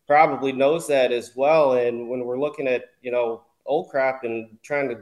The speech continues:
game plan for that for folks that, you know, weren't as proactive as they maybe wish they would have been, we can't ignore the, the fact that we've got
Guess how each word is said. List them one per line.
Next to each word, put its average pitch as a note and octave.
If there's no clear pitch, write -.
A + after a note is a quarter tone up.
game D#3+
plan C3
for B2
that B2+
for B2
folks C3
that, A#2
you A#2+
know, A2+
weren't C3
as B2+
proactive B2
as A#2
they A#2
maybe A#2+
wish B2
they A2
would E3
have D3
been, C#3
we B2
can't F#3+
ignore C3+
the, A#2
the A2+
fact C3
that A2
we've B2
got A2+